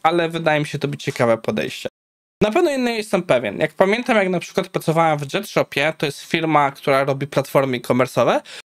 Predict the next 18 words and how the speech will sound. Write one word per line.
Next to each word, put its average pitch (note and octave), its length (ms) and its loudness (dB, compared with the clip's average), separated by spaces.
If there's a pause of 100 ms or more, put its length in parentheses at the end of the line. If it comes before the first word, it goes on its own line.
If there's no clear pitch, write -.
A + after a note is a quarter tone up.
(200)
to G#3+ 40 2
mieliśmy A3+ 440 2
zawsze A#3 320 -2
duży F#3 300 2
problem, F3 600 0
że D3 720 2
nasze D3 400 -2
dane D3 300 0
na C3+ 120 -2
środowisku C3 460 -4
testowym, C#3 460 -2
nasza C3+ 200 -4
baza C3 320 2
testowa C3+ 480 0 (640)
była F3 260 4
bardzo E3 460 0
niespójna. C3 560 -2
Miała, D#3 580 2